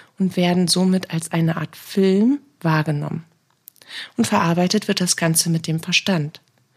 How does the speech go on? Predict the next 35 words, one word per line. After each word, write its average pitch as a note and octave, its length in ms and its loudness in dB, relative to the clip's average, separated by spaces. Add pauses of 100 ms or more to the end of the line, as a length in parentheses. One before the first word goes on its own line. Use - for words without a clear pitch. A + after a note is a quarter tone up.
(360)
Und G3 120 0
dass F#3+ 100 4
unser G3+ 220 2
Verstand G#3 720 2
nichts A#3+ 400 2
mit G#3 280 2 (380)
der F#3 220 2
Wahrhaftigkeit, G3+ 1000 0
nichts A3 300 0
mit G3+ 160 0
der E3+ 240 0
Wirklichkeit, G3 800 -2
nichts G#3+ 340 0
mit G3+ 200 0
einer F3+ 280 2 (460)
Realität G3 1000 2
zu - 160 0
tun G3 320 2
hat, F3 180 0 (520)
die F3+ 120 -2
fernab G#3+ 680 0 (360)
unserer F#3+ 460 2
eigenen G3+ 560 2
gebauten F3+ 560 0
Wahrheit, F#3 760 0
wie F3+ 240 0
wir G#3 200 4
die F#3+ 200 0
Welt F#3+ 340 0
wahrnehmen F3+ 440 2
und D#3+ 180 -2
empfinden, F#3 520 0
zu E3+ 140 -2
tun G3+ 300 0
hat, F#3 200 -2